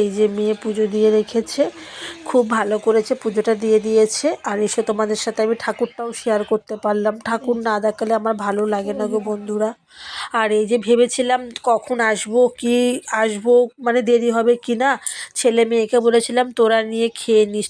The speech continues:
তোমাদের দাদাভাইকেও বলেছিলাম তুমিও খেয়ে নিও। কিন্তু যখন তাড়াতাড়ি চলে এসেছি, সবাই মিলে খেতে বসেছি, সেই জন্য তোমাদের সাথে আবার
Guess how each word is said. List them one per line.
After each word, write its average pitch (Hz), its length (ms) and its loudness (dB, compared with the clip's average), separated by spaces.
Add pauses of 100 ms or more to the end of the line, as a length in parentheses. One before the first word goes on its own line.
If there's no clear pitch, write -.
তোমাদের 220 320 -2
দাদাভাইকেও 220 600 0
বলেছিলাম 214 380 0 (140)
তুমিও 220 300 0 (120)
খেয়ে 208 280 2
নিও। 208 180 -4 (480)
কিন্তু 233 260 -4 (120)
যখন 226 220 0 (100)
তাড়াতাড়ি 220 440 2 (120)
চলে 220 300 4
এসেছি, 233 360 -2 (160)
সবাই 214 300 0
মিলে 220 180 0 (100)
খেতে 226 240 -2 (120)
বসেছি, 233 420 0 (460)
সেই 220 200 2
জন্য 214 140 2 (120)
তোমাদের 214 400 0
সাথে 240 200 -4
আবার 208 260 -2